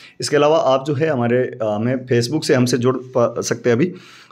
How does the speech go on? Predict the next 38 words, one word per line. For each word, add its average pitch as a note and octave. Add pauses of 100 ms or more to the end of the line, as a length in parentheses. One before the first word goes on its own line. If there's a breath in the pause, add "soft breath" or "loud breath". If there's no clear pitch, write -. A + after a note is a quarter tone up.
तो B2
Facebook C#3
पेज D3
पर E3
पीजे C3+
लक्ष्य C3
क्लासेज C3
नाम B2
है C3
हमारा, C3
तो A#2
आप A2
जाएं C3 (240)
Facebook B2
पर D#3
पीजे B2
लक्ष्य A#2+
क्लासेज B2 (320 loud breath)
सर्च B2+
करके A#2+
वहाँ A2+
पर A#2
फॉलो B2+
कर B2
लें A#2+
हमें। A#2
वहाँ B2
पर C#3+
आपको B2
very, D3
very C#3+
important A#2+
जानकारियाँ G#2
हमेशा A2+
मिलती G2
रहेगी। F#2+
तो G#2
आप G#2